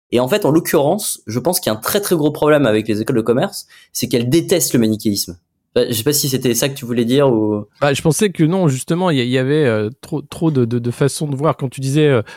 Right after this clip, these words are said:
Speaker 2: on n'apprend pas la base, c'est-à-dire le, le capitalisme, qu'est-ce que c'est, pourquoi vous faites ça et, et pourquoi vous allez en sortir,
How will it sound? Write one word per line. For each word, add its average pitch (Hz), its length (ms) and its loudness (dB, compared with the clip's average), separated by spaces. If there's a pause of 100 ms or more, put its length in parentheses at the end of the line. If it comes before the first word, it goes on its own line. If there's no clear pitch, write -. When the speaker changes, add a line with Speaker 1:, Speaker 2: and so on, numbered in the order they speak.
(160)
Speaker 2:
on 117 80 0
n'apprend 131 320 0
pas 160 100 2
la 127 140 2
base, 151 260 2
c'est-à-dire 123 460 0
le, 113 200 0
le 110 120 -4
capitalisme, 131 720 -2
qu'est-ce - 240 -6
que - 100 -8
c'est, 156 380 2
pourquoi 117 320 -2
vous 120 80 0
faites 123 240 -4
ça 143 320 -2
et, 107 60 -2 (460)
et 117 40 -8
pourquoi 120 320 -6
vous 123 140 -2
allez 117 80 0
en 117 80 0
sortir, 196 400 -2